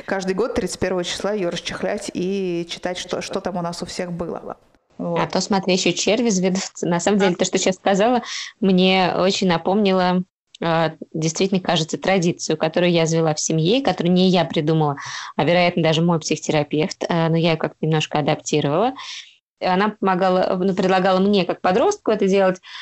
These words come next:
Speaker 2: Э, представьте, что у меня есть какой-то сундук с сокровищами, в который я, э, какие-то вот важные моменты своей жизни просто сохраняю. Я использовала, использую такую штуку в с-, в нашей семье. Я стараюсь по вечерам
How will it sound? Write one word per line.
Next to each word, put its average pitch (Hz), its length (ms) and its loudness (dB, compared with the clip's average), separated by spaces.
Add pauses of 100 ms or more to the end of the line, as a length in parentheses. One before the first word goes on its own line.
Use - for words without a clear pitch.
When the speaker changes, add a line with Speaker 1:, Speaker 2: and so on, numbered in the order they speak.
(200)
Speaker 2:
Э, 190 400 2
представьте, 214 400 2
что 208 140 0
у 196 40 2
меня 196 120 4
есть 190 120 0
какой-то 175 640 0 (180)
сундук 185 420 0
с - 40 -12
сокровищами, 247 580 2
в - 60 -8
который 220 340 0
я, 190 260 2 (120)
э, 180 200 0
какие-то 185 440 -2
вот 175 180 -2
важные 175 340 0
моменты 175 340 0
своей 175 220 0
жизни 262 420 0 (340)
просто 208 340 0
сохраняю. 185 640 0
Я 226 340 2
использовала, 196 840 0
использую 196 540 0
такую 190 240 0
штуку 196 380 0
в - 80 -6
с-, - 140 -6
в 185 140 -2
нашей 196 280 2
семье. 185 340 2
Я 262 100 2
стараюсь 202 380 0
по - 160 -4
вечерам 196 600 0